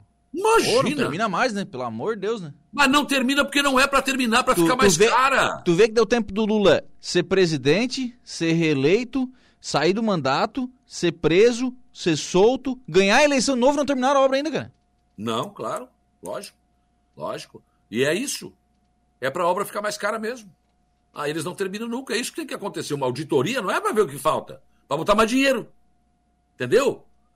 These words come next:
Speaker 1: Você vai lá, faz uma vistoria agora e vai dizer: falta isso, falta aquilo. Tá, mas por que que não fizeram? Pois é, tá faltando mais dez milhões. Bota mais dez milhões. Não terminam também. Não, deputada, vamos ver por que é que não terminaram ainda.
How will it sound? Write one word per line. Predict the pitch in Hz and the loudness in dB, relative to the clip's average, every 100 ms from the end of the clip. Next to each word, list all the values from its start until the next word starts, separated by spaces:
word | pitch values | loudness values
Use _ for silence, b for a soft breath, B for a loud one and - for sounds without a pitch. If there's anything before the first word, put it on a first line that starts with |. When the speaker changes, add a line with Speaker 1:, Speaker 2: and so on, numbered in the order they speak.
| _ | _
Speaker 1:
Você | - | -2
vai | 247 220 | 0 2
lá, | 269 | 0
faz | 240 190 | 0 -6
uma | 185 | -6
vistoria | 147 127 127 131 98 | -6 -6 -4 -2 -4
agora | 151 208 101 67 _ _ _ - | 0 0 0 -8 _ _ _ -14
e | 147 | -6
vai | 190 | -4
dizer: | 147 180 | -2 -4
falta | - 233 226 220 | -2 -6 -4 -4
isso, | 233 | -4
falta | 220 220 | -8 -8
aquilo. | 190 | -8
Tá, | 240 | -6
mas | 262 | -6
por | 220 196 | -10 -12
que | 233 | -10
que | |
não | 226 | -8
fizeram? | 175 - b _ | -8 -10 b _
Pois | 120 - | -16 -10
é, | 180 233 277 | -4 -4 -4
tá | 277 151 | -8 -10
faltando | 123 139 143 | -8 -10 -8
mais | 139 | -8
dez | 139 139 | -8 -10
milhões. | 180 202 - b | -6 -8 -8 b
Bota | 107 156 220 220 220 | -2 4 4 4 0
mais | 208 | -2
dez | 214 185 | -2 -4
milhões. | 214 185 | -2 -4
Não | 120 120 | -4 -8
terminam | 123 123 113 120 135 | -4 -4 -4 -6 -6
também. | 131 208 269 269 208 _ _ _ _ _ _ _ _ | -2 0 0 -2 -6 _ _ _ _ _ _ _ _
Não, | 190 214 | -6 -6
deputada, | 202 202 165 160 110 104 | -4 -6 -6 -8 -6 -8
vamos | 151 160 | -8 -4
ver | 120 | -6
por | 120 180 | -4 -4
que | 190 | -4
é | |
que | 185 | -6
não | 190 | -8
terminaram | 196 196 202 214 | -6 -6 -4 -4
ainda. | 226 262 247 | -6 -6 -12